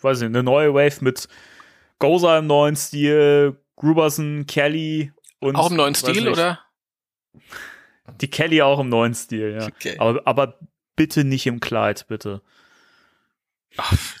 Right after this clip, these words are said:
Speaker 2: das kommt ganz drauf an. Ich fand das immer ganz, ganz nett. Und dann war's lustig, wenn El Bundy nach Hause kam. Und
Speaker 1: Hä?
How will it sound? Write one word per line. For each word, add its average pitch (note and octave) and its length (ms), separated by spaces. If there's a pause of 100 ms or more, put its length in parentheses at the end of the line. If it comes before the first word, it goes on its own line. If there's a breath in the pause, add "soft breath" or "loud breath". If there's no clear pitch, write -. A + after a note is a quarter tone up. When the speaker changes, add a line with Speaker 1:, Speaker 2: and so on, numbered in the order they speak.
(200)
Speaker 2:
das - 220
kommt B2 220
ganz B2+ 220
drauf A2 240
an. F#3 220
Ich - 180
fand C3 220
das D3+ 160
immer D3+ 200
ganz, C#3 300
ganz B2 240
nett. G3 220
Und - 380
dann C3 140
war's C#3 220
lustig, D#3 360
wenn C#3 320
El C3+ 180
Bundy C#3+ 300
nach F#3 160
Hause F#3 260
kam. F#3 360 (1160 loud breath)
Und C3+ 360 (320 loud breath)
Speaker 1:
Hä? A2+ 140